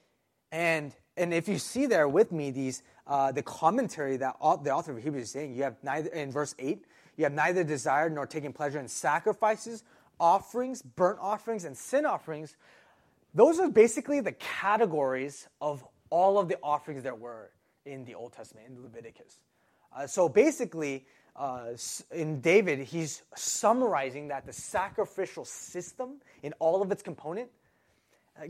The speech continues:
God doesn't care about that in a ceremonial sense. He cares about the people of God trusting in God. And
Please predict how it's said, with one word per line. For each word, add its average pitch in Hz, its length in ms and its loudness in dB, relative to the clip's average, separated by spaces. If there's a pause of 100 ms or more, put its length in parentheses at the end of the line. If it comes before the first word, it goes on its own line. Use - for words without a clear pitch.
God 247 280 0
doesn't 254 360 -4
care 294 400 4
about 156 400 2
that 143 320 -4 (240)
in 170 120 -10
a 165 60 -4
ceremonial 170 800 -4
sense. 117 500 -18 (280)
He 156 60 -20
cares 233 440 -6
about 131 340 -4 (460)
the 147 100 -4
people 208 460 -8
of 113 120 -12
God 143 300 -12
trusting - 720 -20
in 120 260 -20 (600)
God. 151 180 -10 (2250)
And 175 460 -4